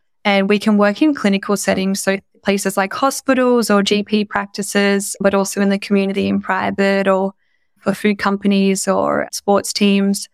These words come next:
And I guess it's important to know that dietitians have a governing body. So we have a code of conduct that we need to abide by. And so just in terms of, like, that scope of using evidence-based practice, you know, that you will definitely get that from a dietitian.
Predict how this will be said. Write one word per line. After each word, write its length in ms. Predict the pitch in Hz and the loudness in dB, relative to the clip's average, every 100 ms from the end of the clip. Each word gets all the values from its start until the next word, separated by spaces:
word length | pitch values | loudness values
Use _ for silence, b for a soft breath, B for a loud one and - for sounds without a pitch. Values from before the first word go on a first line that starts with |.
| _ _ _ _ - | _ _ _ _ -4
And 640 | 208 196 196 196 196 - - | 0 2 2 0 0 -2 -4
I 100 | 202 | -4
guess 220 | 208 196 | -2 -2
it's 140 | 233 | 0
important 400 | 220 208 202 214 | 0 2 2 0
to 80 | 233 | 2
know 100 | 220 | 2
that 280 | 208 208 - _ - | 2 0 -2 _ -8
dietitians 560 | 208 202 196 196 220 220 | -2 0 0 -2 0 0
have 180 | 277 285 | 0 0
a 60 | |
governing 440 | - 196 202 202 196 | 0 0 2 2 2
body. 280 | 190 190 185 | 2 2 0
So 180 | - | 0
we 200 | 202 202 202 | 0 2 0
have 360 | 196 196 190 - - | 0 -2 -4 -4 -6
a 60 | |
code 300 | - 202 202 | -4 0 0
of 100 | 202 | 0
conduct 500 | - 196 196 185 - | -2 0 2 0 -2
that 120 | 196 | -2
we 140 | 202 202 | 0 0
need 240 | 196 196 | 0 0
to 140 | - 202 | 0 0
abide 400 | 196 185 190 190 | 0 -2 -2 -2
by. 380 | 196 202 320 b b b b - | 0 0 -2 b b b b 0
And 200 | 202 196 | 2 2
so 520 | - 202 196 196 196 | 2 2 2 2 0
just 180 | 196 - | -2 -4
in 60 | 202 | 0
terms 220 | 196 196 | 0 2
of, 80 | 190 | -2
like, 180 | 190 | -2
that 240 | 202 202 - | -2 -4 -6
scope 420 | - - 196 196 | -4 -2 0 0
of 120 | 196 | 0
using 320 | 196 196 190 | 2 2 0
evidence-based 640 | 202 190 190 196 190 196 - | -2 -2 -4 -2 -2 -2 -4
practice, 680 | - 202 - 196 196 - - - | -6 -6 -4 -4 -4 -6 -10 0
you 120 | 202 | 2
know, 120 | 190 | 2
that 160 | 185 - | 0 0
you 140 | 196 | 0
will 200 | 190 190 | 0 0
definitely 320 | 190 196 214 | 0 0 2
get 180 | 196 196 | 2 0
that 140 | 208 220 | -2 0
from 120 | 226 | 2
a 40 | |
dietitian. 720 | 226 226 220 233 - 262 330 | 2 2 2 0 2 2 0